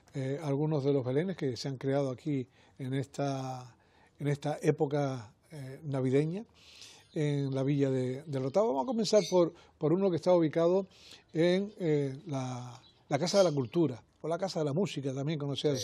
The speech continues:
Speaker 1: así popularmente aquí,
Speaker 2: La zona
Speaker 1: eh,
Speaker 2: San Agustín,
Speaker 1: por parte
Speaker 2: sí.
Speaker 1: de los villeros, ¿no?
Speaker 2: Sí,
Speaker 1: Y
Speaker 2: sí.
Speaker 1: villeras. Eh,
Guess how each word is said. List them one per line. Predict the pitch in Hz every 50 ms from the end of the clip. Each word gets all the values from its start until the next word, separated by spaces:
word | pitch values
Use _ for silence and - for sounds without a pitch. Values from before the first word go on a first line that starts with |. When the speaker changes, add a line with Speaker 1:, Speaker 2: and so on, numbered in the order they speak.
| 160 156 139
Speaker 1:
así | - - - -
popularmente | - 151 135 156 151 156 156 175 175 147 -
aquí, | 151 139 139 156 160 151 131 - - - - - - -
Speaker 2:
La | 113 101
zona | 151 143
Speaker 1:
eh, | 139 135
Speaker 2:
San | 135 131
Agustín, | - 127 110 - -
Speaker 1:
por | 156 135
parte | 135 156 143 -
Speaker 2:
sí. | 165
Speaker 1:
de |
los | 156 143
villeros, | 139 143 156 175 156 135 127 131
¿no? | 151 165
Speaker 2:
Sí, | 147 139
Speaker 1:
Y | 135
Speaker 2:
sí. | 131
Speaker 1:
villeras. | 139 151 175 165 147 120 - - - - - - - - _ -
Eh, | 170 165 160 156 156 147 147 143 143 147